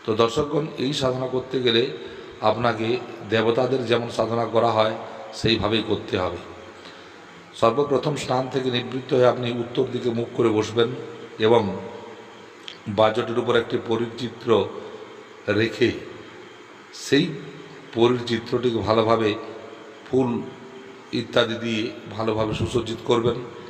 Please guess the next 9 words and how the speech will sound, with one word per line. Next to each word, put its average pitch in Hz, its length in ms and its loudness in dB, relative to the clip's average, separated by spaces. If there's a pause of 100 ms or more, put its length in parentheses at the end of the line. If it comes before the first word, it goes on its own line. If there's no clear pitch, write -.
(320)
এবং 117 280 4 (500)
এরপর 123 520 2 (3750)
আপনি 127 340 2
আপনার 135 340 0 (600)
গুরুর 127 300 2
পুজো 113 220 0
করবেন। 95 340 -2 (920)
গুরুর 156 320 4
পুজো 147 260 4